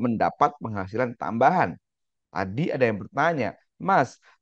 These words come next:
kalau mau dapat penghasilan tambahan dari saham, apakah bisa?" Gitu. Karena saya pernah mendengar tentang trading saham dan seterusnya.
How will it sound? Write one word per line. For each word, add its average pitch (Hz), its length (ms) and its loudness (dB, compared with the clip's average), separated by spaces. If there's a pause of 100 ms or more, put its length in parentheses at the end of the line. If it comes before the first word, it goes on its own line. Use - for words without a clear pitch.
kalau 156 240 2
mau 214 240 6
dapat 196 240 -2
penghasilan 185 320 -4
tambahan 175 320 0
dari 170 240 0
saham, 190 320 -4
apakah 196 320 -6
bisa?" 196 560 -2 (240)
Gitu. - 240 -14 (440)
Karena 160 320 0
saya 233 240 2
pernah 185 240 0
mendengar 185 640 0 (240)
tentang 160 400 0
trading 170 320 2
saham 202 320 -2
dan 151 160 0
seterusnya. 127 480 -6